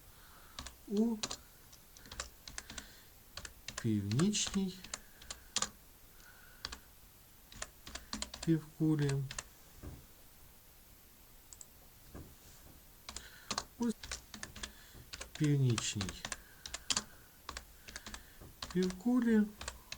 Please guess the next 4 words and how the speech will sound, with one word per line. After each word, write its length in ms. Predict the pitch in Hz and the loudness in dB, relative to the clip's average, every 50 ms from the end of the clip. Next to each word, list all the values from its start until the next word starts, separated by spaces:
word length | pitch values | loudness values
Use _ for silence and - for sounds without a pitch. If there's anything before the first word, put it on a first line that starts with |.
| - - - - - - - - - - - 82 - - - - - - - - - - - - - - - - - - - - - - - - - - - - - - - - - - - - - - - - - - - - - - - - - - - - - | -10 -10 -12 -16 -20 -20 -20 -18 -16 -14 -14 -14 -14 -14 -18 -20 -20 -20 -20 -20 -20 -20 -20 -20 -20 -20 -20 -20 -20 -20 -20 -20 -20 -20 -20 -20 -20 -20 -20 -20 -20 -20 -20 -20 -20 -20 -20 -20 -20 -20 -20 -20 -20 -20 -20 -20 -20 -20 -20 -20 -20 -20 -14 -6 -2
У 360 | 127 113 117 123 143 190 226 - - - - - - - - - - - - - - - - - - - - - - - - - - - - - - - - - - - - - - - - - | 0 2 4 6 6 6 4 2 -2 -10 -18 -20 -20 -20 -20 -20 -20 -20 -20 -20 -20 -18 -16 -14 -14 -14 -14 -18 -20 -20 -20 -20 -20 -20 -20 -20 -20 -12 -8 -8 -6 -6 -8 -12 -18 -16 -6 -2
якій? 480 | 107 107 104 - - 120 160 208 214 214 - - - - - - - - - - - - - - - - - - - - - - - - - - - - | -2 0 0 2 4 6 8 8 6 4 2 -4 -16 -20 -20 -20 -20 -20 -20 -20 -20 -20 -20 -20 -20 -20 -20 -20 -20 -20 -20 -20 -20 -20 -20 -20 -10 -4
Правильно. 540 | 127 117 110 107 104 101 98 95 92 95 104 - - - - - - - - - - - - - - - - - - - - - - - - - - - - - - - - - - - - - - | -2 0 2 2 0 0 -2 -4 -6 -8 -12 -14 -18 -20 -20 -18 -14 -14 -12 -12 -10 -10 -12 -12 -12 -14 -16 -18 -18 -20 -20 -20 -20 -20 -20 -20 -20 -20 -20 -20 -20 -14 -10 -8 -8 -8 -10 -14 -10
Каїр, 480 | - - 87 90 95 123 175 220 214 | -6 -4 -2 0 4 6 8 8 8